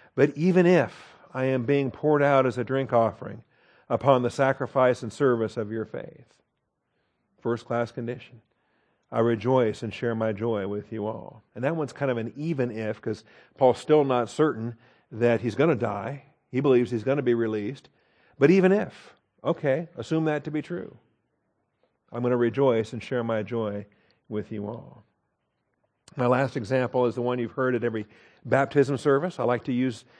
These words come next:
Colossians three one when I'm doing a baptism service. Colossians three one says, "Therefore, if you have been raised up with Christ."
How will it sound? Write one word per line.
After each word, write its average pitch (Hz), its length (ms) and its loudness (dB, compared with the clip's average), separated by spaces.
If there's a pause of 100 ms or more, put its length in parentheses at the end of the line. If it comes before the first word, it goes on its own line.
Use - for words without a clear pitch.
(120)
Colossians 123 580 0
three 139 200 -2
one 127 400 0
when 123 100 -2
I'm 113 120 -4
doing 120 200 -2
a 113 60 -2
baptism 123 540 -4
service. 135 520 -8 (4000)
Colossians 135 480 2
three 143 160 2
one 139 300 2
says, 143 320 2
"Therefore, 147 480 4
if 170 560 2
you 127 160 2
have 135 100 4
been 123 160 -2
raised 131 300 2
up 143 180 2
with 156 180 0
Christ." 165 540 -8